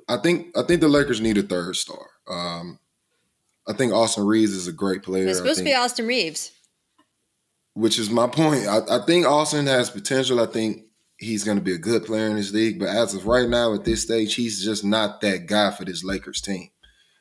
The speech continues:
Speaker 1: Um, they have to get a third star. They have to get somebody that, to accompany LeBron and A D. Shout out to A D, who's been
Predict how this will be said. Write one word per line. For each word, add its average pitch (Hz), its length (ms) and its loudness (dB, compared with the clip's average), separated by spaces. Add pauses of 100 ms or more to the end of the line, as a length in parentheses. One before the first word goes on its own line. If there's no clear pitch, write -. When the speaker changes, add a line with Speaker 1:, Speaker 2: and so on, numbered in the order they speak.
(120)
Speaker 1:
Um, 95 320 -2
they 98 100 0
have 120 200 0
to 113 80 -4
get 110 140 2
a 107 60 2
third 101 340 0
star. 95 300 0
They 90 100 -4
have 107 160 0
to 101 80 -8
get 101 160 0
somebody 95 480 -2
that, 90 220 -8 (160)
to 90 140 -6
accompany 92 680 -6
LeBron 90 540 -4
and 90 100 -2
A 87 140 -4
D. 82 300 -12 (340)
Shout 131 300 2
out 123 140 2
to 104 120 0
A 104 120 4
D, 107 140 2
who's 101 260 0
been 87 420 -6